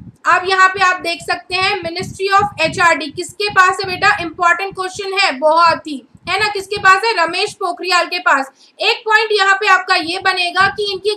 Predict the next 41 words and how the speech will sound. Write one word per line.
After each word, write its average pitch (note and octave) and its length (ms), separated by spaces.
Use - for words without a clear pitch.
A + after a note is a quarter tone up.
constituency F#4+ 800
कौन E4 280
सी F#4+ 220
है, F4 180
तो F#4 80
इनकी G4 320
constituency F#4 720
आपको E4+ 260
मिलेगी E4 460
हरिद्वार, D4 720
है F4 100
ना? C5+ 140
तो G#4 80
यहाँ G#4+ 200
पे A#4 160
बात F4 360
क्या G4+ 140
हुई G4+ 220
है? A#4 100
World's F4+ 480
most F#4+ 420
affordable F#4+ 920
covid G4+ 500
nineteen F4+ 580
diagnostic F#4 800
kit G4+ 320
की G#4 120
बात D4 300
हुई C4 180
है, A#3 100
है E4+ 80
ना? B4 140
कोर G#4+ 260
sure G#4 320
की G#4 240
बात D#4+ 320
कर D#4 140
रहे D4 200
हैं E4+ 220
यहाँ C#4 420
पे। C4 160